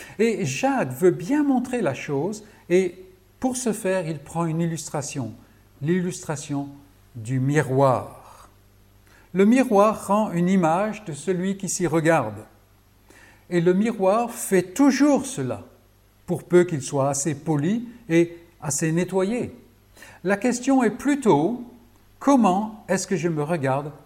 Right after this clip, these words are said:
dans le miroir ? Dans quel état est ma pensée ou mon cœur par rapport à l'Écriture en regardant dans le miroir ?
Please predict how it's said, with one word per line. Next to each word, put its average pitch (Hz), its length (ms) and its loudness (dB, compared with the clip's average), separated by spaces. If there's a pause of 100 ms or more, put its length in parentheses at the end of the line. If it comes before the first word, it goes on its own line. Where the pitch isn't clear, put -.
(180)
dans 147 260 -2
le 147 100 0
miroir ? 143 760 -6 (1800)
Dans 220 300 2
quel 226 200 2
état 185 640 0 (840)
est 180 320 0 (260)
ma 147 180 -2
pensée 170 800 0 (480)
ou 208 240 6 (220)
mon 170 200 4
cœur 175 640 0 (240)
par 190 160 0
rapport 196 340 0
à 175 40 0
l'Écriture 185 680 -2 (500)
en 156 140 -2
regardant 139 640 -2 (340)
dans 139 220 0
le 139 120 0
miroir ? 135 520 -2